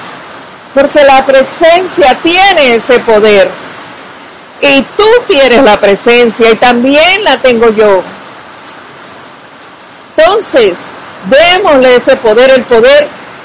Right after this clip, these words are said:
de actuar. Que no se nos olvide esto,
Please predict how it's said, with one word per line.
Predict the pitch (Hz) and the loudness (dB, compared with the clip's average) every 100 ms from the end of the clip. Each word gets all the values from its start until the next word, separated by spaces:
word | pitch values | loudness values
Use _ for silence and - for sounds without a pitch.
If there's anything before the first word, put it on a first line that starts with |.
| - | -18
de | 196 269 | -2 2
actuar. | 254 233 220 - - 247 247 247 247 226 196 160 135 139 - - - - - - - - - - - - - - - - - - - - - - - | 4 2 0 -4 -8 -2 2 4 4 2 0 -2 -12 -18 -20 -20 -20 -20 -20 -20 -20 -20 -20 -20 -20 -20 -20 -20 -20 -20 -20 -20 -20 -20 -20 -10 -2
Que | 254 | 2
no | 262 311 | 2 2
se | 294 285 | 0 0
nos | 247 | 0
olvide | 226 208 208 247 240 233 240 240 | 0 0 0 0 2 2 2 0
esto, | 226 - 160 | -2 -4 -4